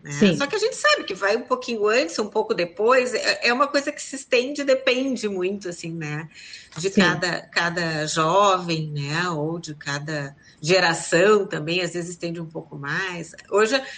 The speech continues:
Speaker 1: a adolescência é um pouco mais estendida, né? Teoricamente é de doze a dezoito, né? Mas a gente sabe que se estende aí um pouco mais, essa entrada na, na vida adulta, ela demora, né, um pouquinho mais, assim, né?
Speaker 2: Uhum.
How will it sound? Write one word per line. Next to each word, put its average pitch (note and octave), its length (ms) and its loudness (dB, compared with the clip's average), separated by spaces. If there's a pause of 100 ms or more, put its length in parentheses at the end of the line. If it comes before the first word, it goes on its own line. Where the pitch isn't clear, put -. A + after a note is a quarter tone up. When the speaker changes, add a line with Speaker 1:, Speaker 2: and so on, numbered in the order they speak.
(280)
Speaker 1:
a - 240 0
adolescência G3 460 0
é - 20 0
um B3 60 -2
pouco A#3+ 200 -2
mais A3+ 240 0
estendida, F#3+ 800 -4 (360)
né? D3 400 -2 (240)
Teoricamente A#3+ 1080 2
é A#3 140 -4
de A#3 140 -6
doze A3+ 280 2
a A#3+ 40 -6
dezoito, G3 480 -4 (300)
né? D#3 280 -6
Mas F#3+ 140 -4
a F3+ 60 -8
gente G3+ 180 -8
sabe G3+ 300 -4
que - 60 -14
se - 120 -10
estende G3 420 -2
aí F#3 120 0
um F3+ 100 -6
pouco F#3+ 240 -4
mais, G3+ 240 0
essa F3+ 180 -4
entrada F#3 500 -2
na, D3+ 300 -4 (400)
na F3 100 0
vida F3 260 2
adulta, E3+ 360 -2
ela F#3 140 0
demora, F#3 640 0 (200)
né, D3+ 480 -4
um E3 100 -6
pouquinho F3 500 -6
mais, C#3+ 360 -2
assim, - 240 -18 (480)
né? C3 420 -6
Speaker 2:
Uhum. D#3 80 -12